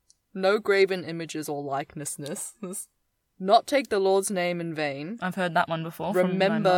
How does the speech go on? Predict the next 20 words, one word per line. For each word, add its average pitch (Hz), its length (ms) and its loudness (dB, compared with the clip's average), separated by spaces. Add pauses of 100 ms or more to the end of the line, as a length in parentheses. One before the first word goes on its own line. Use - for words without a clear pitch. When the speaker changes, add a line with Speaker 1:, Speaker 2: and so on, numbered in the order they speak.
Speaker 2:
mum. 190 120 0 (340)
Speaker 1:
shout 156 360 0
out 160 260 6
Anne-Marie. 214 400 0 (160)
Speaker 2:
<laughs> - 180 -14
Speaker 1:
Shout 214 240 10
out 220 120 12
Anne-Marie 180 340 6
for 175 140 0
the 175 80 2
fourth 175 320 0
Speaker 2:
She, - 20 -16
<laughs> - 60 -10
Speaker 1:
commandment. 262 580 6
Speaker 2:
that's 214 240 6
the 202 120 8
only 208 160 6
one 190 180 6
she 254 240 8
ever 226 200 8